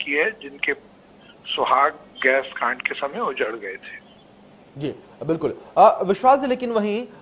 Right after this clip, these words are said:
Speaker 2: अ, लगातार जो पेंशन भोगी थे, उनका भी संघर्ष जो है, लंबे समय से चल रहा था। लगातार वो भी कह रहे थे कि, अ, पेंशन जो है, वो मिलनी चाहिए।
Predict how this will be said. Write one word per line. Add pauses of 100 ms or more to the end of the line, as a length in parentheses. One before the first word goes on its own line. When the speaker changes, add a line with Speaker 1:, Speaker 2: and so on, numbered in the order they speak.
Speaker 2:
अ,
लगातार
जो
पेंशन
भोगी
थे,
उनका
भी
संघर्ष
जो
है,
लंबे
समय
से
चल
रहा
था।
लगातार
वो
भी
कह
रहे
थे
कि,
अ, (680)
पेंशन
जो
है,
वो
मिलनी
चाहिए।